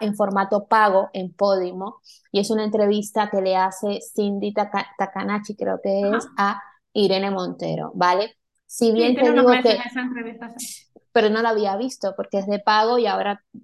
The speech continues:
Speaker 1: justo me, me, me activé Podimo, o Podimo, no sé nunca bien decirlo, em, porque quería le-, escuchar unas cosas y tal, unos audiolibros.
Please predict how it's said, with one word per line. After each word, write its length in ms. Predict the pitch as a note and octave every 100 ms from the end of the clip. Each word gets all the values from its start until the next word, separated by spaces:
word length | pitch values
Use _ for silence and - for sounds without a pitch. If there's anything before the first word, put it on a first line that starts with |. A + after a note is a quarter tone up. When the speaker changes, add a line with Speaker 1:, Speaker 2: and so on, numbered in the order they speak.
| _
Speaker 1:
justo 360 | - F#3 - G#2
me, 260 | F#3+ F#2+ G2
me, 260 | F#2+ F#2 F#2
me 260 | F#2 F#2
activé 600 | F#2 - G#3 F#3 F3+ - -
Podimo, 600 | G3 F#3+ G#3 G#3+ G#3 _ _ _ _ _ _ _
o 200 | G3 -
Podimo, 440 | G3+ G#3 A3 G3+ G#3
no 120 | E3+
sé 220 | F#3+ F#3
nunca 220 | F3+ F#3
bien 180 | F#3 F#3
decirlo, 460 | F#3 - G#3 G#3+ G#3 - - - -
em, 1080 | A3 G#3+ G#3 G3+ G3+ G3 F#3+ F#3+ F#3 F#3 F#3+ _ _ _ _ _ _ _ _ _ _ _ _ -
porque 240 | A#3 A#3+
quería 260 | A3+ A3 A3+
le-, 240 | A3 F#3+
escuchar 420 | G#3 - G#3+ G#3+ G#3+
unas 180 | G#3+ -
cosas 420 | A3+ A3 A3 G#3
y 60 | F#3
tal, 160 | F3+
unos 240 | F#3 F#3 -
audiolibros. 640 | F3+ F3 E3+ F3 - -